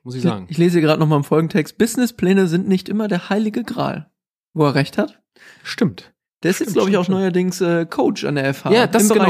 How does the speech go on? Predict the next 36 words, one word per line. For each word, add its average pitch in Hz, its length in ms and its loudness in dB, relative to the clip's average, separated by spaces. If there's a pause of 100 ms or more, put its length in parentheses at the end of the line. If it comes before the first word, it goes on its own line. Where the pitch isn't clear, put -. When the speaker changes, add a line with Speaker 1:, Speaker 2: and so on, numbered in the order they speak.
Speaker 1:
genau. - 0 -
Speaker 2:
Social 185 260 0
Entrepreneurship. 151 640 -4
Da 139 120 -2
wolltest 147 200 0
Speaker 1:
Ja. 151 60 -4
Speaker 2:
du 147 40 2
wahrscheinlich 143 260 0
drauf 143 180 0
hinaus. 139 320 -4
Speaker 1:
Ja, 165 120 0
richtig, 170 260 0
genau, 151 240 2
das 131 220 -2
war 120 60 -4
das. 104 120 -8
Da 113 200 -4
wollte 131 140 6
ich 120 60 2
jetzt 123 140 -2
auch 127 80 -2
nichts 120 200 -6
Falsches 117 300 -2
sagen. 98 300 -8
Ja, 107 180 -2
Speaker 2:
<laughs> 320 180 4
Speaker 1:
genau, 120 260 0
stimmt, 123 280 -2
da 123 100 -4
ist 113 180 -8
er, 101 240 -8
ist 117 120 -10
er 104 100 -8
aktiv. 95 440 -14
Ja, 143 180 -8
richtig. 107 480 -12